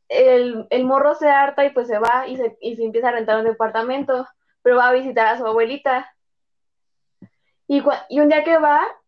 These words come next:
la mamá dice que ya no, que ya no vive ahí, que la corrió. Y pues entonces el vato se...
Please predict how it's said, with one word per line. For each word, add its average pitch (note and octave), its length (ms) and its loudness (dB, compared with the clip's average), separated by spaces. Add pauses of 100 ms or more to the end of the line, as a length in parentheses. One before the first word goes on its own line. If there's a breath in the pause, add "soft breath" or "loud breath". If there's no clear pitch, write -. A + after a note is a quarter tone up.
(100)
la B3 460 2
mamá A#3+ 260 -4
dice D4 180 -6
que C4 80 0
ya A#3+ 100 2
no, B3 180 -2
que C4 100 -2
ya B3 100 2
no B3 140 2
vive B3+ 220 2
ahí, D4 320 -2
que B3+ 100 0
la A3+ 160 0
corrió. C4+ 500 0 (2000)
Y C#4 80 -6
pues C4+ 180 -2
entonces C#4 280 0
el B3+ 40 -2
vato B3+ 240 0
se... - 160 -8